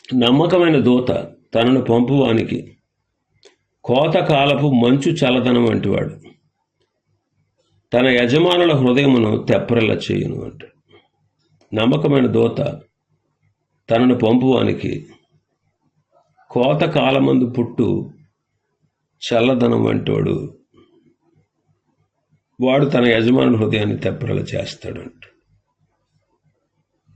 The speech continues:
ఈ వచనం కంటత చేయడానికి, క్రైస్తవులు తమ బ్రతుకులను క్రమపరుచుకోవడానికి,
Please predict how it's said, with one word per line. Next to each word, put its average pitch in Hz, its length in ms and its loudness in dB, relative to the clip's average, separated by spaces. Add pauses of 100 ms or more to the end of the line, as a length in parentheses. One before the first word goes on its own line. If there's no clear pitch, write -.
(720)
ఈ 107 80 -2
వచనం 120 340 0
కంటత 117 500 0
చేయడానికి, 113 640 -2 (880)
క్రైస్తవులు 123 600 -2
తమ 113 200 0
బ్రతుకులను 113 560 -2
క్రమపరుచుకోవడానికి, 101 1200 -4